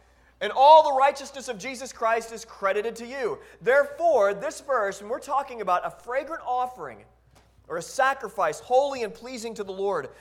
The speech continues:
we can't be talking about justification, because if you're a Christian, you're justified. God is pleased with you. You are in Christ.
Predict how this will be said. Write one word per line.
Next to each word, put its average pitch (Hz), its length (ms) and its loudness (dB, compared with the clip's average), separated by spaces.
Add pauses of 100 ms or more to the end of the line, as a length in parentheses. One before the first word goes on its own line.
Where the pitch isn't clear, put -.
(120)
we 202 100 -10
can't 302 400 -8
be 285 120 -12
talking 294 480 -4
about 151 600 -4 (300)
justification, 233 1040 -6
because 190 500 -6
if 214 200 -4
you're 254 160 -2
a 254 60 -2
Christian, 226 640 -8 (220)
you're 294 160 -6
justified. 220 840 -2 (520)
God 285 280 2
is 277 120 -6
pleased 320 500 -8
with 233 200 -6
you. 156 340 -10 (1160)
You 269 160 -2
are 254 120 4
in 302 180 -2
Christ. 294 680 0